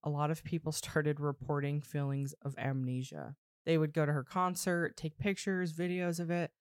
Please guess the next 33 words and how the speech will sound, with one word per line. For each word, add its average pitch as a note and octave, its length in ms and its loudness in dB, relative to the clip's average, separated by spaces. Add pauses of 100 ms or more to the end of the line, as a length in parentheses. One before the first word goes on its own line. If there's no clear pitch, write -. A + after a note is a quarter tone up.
but D#3+ 80 -4
then F3+ 160 6
the E3+ 80 4
next D#3+ 300 2
morning D#3+ 320 2
they D3 120 2
couldn't E3 280 0
remember C#3 540 -2
anything, C#3 600 -4 (260)
or D3+ 120 2
they D#3 100 4
can E3 140 0
only D#3 180 4
remember C#3+ 380 0
bits C#3+ 280 -4
and C#3+ 120 0
pieces C#3 400 -4
of B2+ 100 -4
what B2+ 160 -2
actually B2+ 480 -4
took B2+ 180 -8 (120)
place. C#3 400 -6 (300)
Now, E3 140 6
this F3+ 180 2
kinda F#3+ 200 4
goes D#3+ 200 4
back D3 280 4
to C#3+ 140 0
us C#3+ 220 2
talking D3 420 0
about C3+ 320 0
how D3 80 2
music C#3 500 2